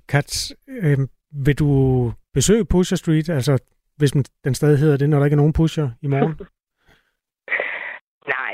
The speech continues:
Speaker 2: jeg tror, jeg skal, jeg skal se en, en markant ændring, før, øh, at, at jeg tror på det. Øh, og det handler slet ikke om en, en otte timers nedlukning. Øh, jeg føler mig bestemt ikke tryg i det område. Det tror jeg, der vil komme til at gå ret lang tid, før jeg gør.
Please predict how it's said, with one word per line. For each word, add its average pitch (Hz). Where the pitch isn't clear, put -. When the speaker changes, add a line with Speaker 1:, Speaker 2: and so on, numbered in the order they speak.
Speaker 2:
jeg 175
tror, 190
jeg 190
skal, 202
jeg 185
skal 196
se 196
en, 190
en 170
markant 196
ændring, 151
før, 156
øh, 143
at, 143
at 147
jeg 147
tror 196
på 180
det. 180
Øh, 170
og 151
det 170
handler 156
slet 175
ikke 160
om 165
en, 151
en 160
otte 156
timers 156
nedlukning. 151
Øh, 147
jeg 151
føler 160
mig 147
bestemt 156
ikke 170
tryg 175
i 180
det 175
område. 180
Det -
tror -
jeg, -
der 175
vil 175
komme 165
til 185
at 170
gå 185
ret 180
lang 185
tid, 190
før 170
jeg 180
gør. 165